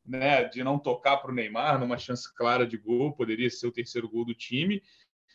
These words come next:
Mas uma vitória que dá uma tranquilizada, pelo menos. Um início muito bom do P S G no francês também, com o Gauthier, né?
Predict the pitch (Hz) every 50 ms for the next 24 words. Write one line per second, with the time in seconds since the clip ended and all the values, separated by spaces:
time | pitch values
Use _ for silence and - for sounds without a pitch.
0 | _ _ _ _ - 214 214 214 226 240 233 254 320 - - 208 220 233 247 254
1 | - 285 226 254 254 254 254 254 269 262 254 - 320 294 285 214 208 214 196 175
2 | 156 143 151 160 151 143 139 135 135 131 139 180 202 190 220 240 - 233 240 269
3 | 254 - 208 190 196 196 175 156 - 170 160 - - 135 127 139 139 135 131 -
4 | 139 131 127 - - 131 127 - - 117 123 123 120 123 117 120 123 123 123 -
5 | 120 117 147 208 214 214 208 202